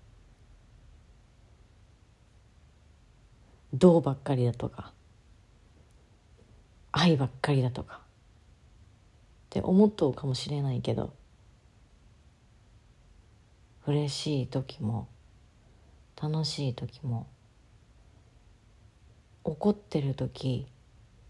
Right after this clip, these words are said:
哀れだなって思ってる時の割合と一緒なぐらいあるんです。あります。同じ割合なのね。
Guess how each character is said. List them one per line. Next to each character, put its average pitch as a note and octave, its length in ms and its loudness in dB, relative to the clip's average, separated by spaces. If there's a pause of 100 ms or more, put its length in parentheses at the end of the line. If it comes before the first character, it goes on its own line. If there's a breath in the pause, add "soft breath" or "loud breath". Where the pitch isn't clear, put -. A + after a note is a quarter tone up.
哀 G3 320 6
れ F3 80 4
だ D3 160 -2
な D#3+ 200 -2
っ D#3+ 40 -6
て - 120 -2
思 C#3+ 220 0
っ D3 40 -10
て C#3+ 180 -4
る B2+ 100 -2
時 B2+ 360 -4
の B2+ 340 -4
割 C#3+ 280 0
合 D#3 140 -2
と C3 120 -6
一 B2 100 -2
緒 D3+ 220 -6
な D#3+ 120 -2
ぐ D#3 120 -2
ら C#3+ 120 -4
い B2+ 120 -6
あ C#3 120 -2
る D#3+ 120 -2
ん C#3 80 -4
で A#2+ 80 -2
す。 - 240 -8 (4000 loud breath)
あ C#3+ 120 -2
り D3+ 140 -2
ま D3+ 160 -2
す。 - 320 -6 (680)
同 D#3 100 -4 (140)
じ D#3 160 -4
割 D3 300 -2
合 C#3+ 160 0
な C3 120 -2
の A#2+ 140 -6
ね。 C3+ 200 -10